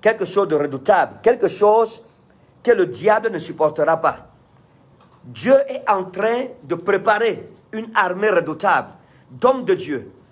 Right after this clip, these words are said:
qui vont se lever au Cameroun pour briser les barrières. Nous sommes en train de prier.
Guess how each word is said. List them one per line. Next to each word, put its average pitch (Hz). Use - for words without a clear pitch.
qui 202
vont 240
se 269
lever 190
au 220
Cameroun 190
pour 214
briser 170
les 180
barrières. 143
Nous 196
sommes 226
en 156
train 190
de 160
prier. 156